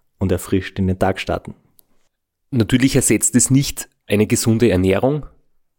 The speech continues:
Speaker 2: Und wenn du sagst, auf sich selbst schauen, da gehört für mich ja dazu, ähm, selbst zu kochen,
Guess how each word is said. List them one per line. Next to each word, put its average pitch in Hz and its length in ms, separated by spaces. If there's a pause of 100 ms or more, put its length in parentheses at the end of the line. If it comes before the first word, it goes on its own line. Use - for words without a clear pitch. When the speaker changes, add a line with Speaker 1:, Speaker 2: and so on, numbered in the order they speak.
(160)
Speaker 2:
Und 107 180
wenn 104 100
du 104 80
sagst, - 400
auf - 140
sich - 180
selbst - 300
schauen, 107 380
da 110 80
gehört - 200
für 107 100
mich 104 180
ja 104 80
dazu, 104 440 (280)
ähm, 92 340
selbst - 320
zu - 80
kochen, 120 560